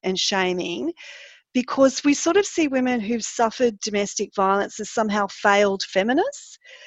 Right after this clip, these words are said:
Like, we tell them, "Oh, you don't have to put up with that, darling," or,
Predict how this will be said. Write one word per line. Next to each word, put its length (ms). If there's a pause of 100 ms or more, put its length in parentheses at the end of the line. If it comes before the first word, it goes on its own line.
(180)
Like, 240
we 120
tell 280
them, 260
"Oh, 80
you 140
don't 220
have 160
to 100
put 180
up 160
with 140
that, 200
darling," 520
or, 260